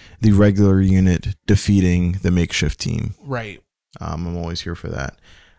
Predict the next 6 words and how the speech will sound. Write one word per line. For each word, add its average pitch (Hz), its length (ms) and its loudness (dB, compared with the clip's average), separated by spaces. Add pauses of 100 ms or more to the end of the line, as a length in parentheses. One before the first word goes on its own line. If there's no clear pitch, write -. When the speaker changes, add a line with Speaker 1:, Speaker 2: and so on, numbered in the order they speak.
(140)
Speaker 1:
Um, 101 680 -2 (1500)
<sighs> - 420 -8
it's 127 180 -4
hard 120 360 -2 (340)
to 175 120 0 (240)
pick - 360 -2